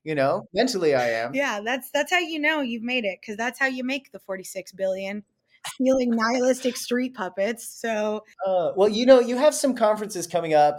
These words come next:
Speaker 1: uh, so you have more, more weed scene things than I do. I don't have, I'm not going to any Hall of Flowers. I don't have anything going on right now that is, is coming up. Maybe in March, that remains to be seen. Uh, so I,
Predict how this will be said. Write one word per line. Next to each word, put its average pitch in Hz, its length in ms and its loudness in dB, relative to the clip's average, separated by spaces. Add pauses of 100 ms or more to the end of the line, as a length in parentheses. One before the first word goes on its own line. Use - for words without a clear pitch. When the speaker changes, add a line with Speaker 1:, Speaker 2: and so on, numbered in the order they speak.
Speaker 1:
uh, 147 60 -4
so 170 240 2
you 165 260 -4
have 240 200 -2
more, 190 500 0
more 165 300 0
weed 185 240 -8
scene 156 280 -4
things 143 360 -4
than 131 120 0
I 151 220 0
do. 127 260 0
I 117 80 4
don't 160 140 -4
have, 160 260 -2
I'm 151 100 -4
not 160 180 -2
going 165 180 -2
to 156 60 -2
any 160 220 -4
Hall 151 220 0
of 156 100 -2
Flowers. 156 340 0
I 151 40 0
don't 185 80 0
have 185 160 0
anything 170 360 -4
going 127 260 0
on 113 180 -2
right 98 220 -8
now 95 300 -6
that 98 200 -4
is, - 280 -12
is 110 180 -8
coming 113 320 -6
up. 92 200 -8
Maybe 180 280 -2
in 175 80 0
March, 151 480 0 (420)
that 143 200 4
remains 135 320 0
to 131 60 -12
be 123 80 -4
seen. 117 380 -6 (360)
Uh, 123 360 4 (120)
so 151 760 2
I, 147 180 0